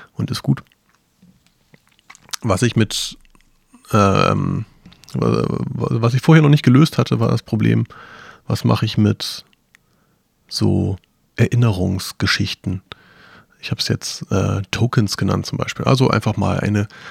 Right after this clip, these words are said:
Konzertkarte von einem tollen Konzert, wo man mal war, oder eine Postkarte, die ein netter Mensch geschickt hat. Ähm, und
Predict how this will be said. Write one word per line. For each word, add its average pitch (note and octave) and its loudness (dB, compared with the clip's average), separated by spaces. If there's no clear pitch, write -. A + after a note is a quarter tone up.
Konzertkarte A#2 2
von A#2 -4
einem G#2+ -2
tollen A2 0
Konzert, G#2+ -2
wo A2 0
man G2 0
mal G2 0
war, F#2+ -2
oder - -2
eine G#2 -2
Postkarte, - -2
die A2 -4
ein G#2 2
netter G#2+ 2
Mensch G#2+ 2
geschickt - -4
hat. G2+ -4
Ähm, F#2+ -8
und G2 -2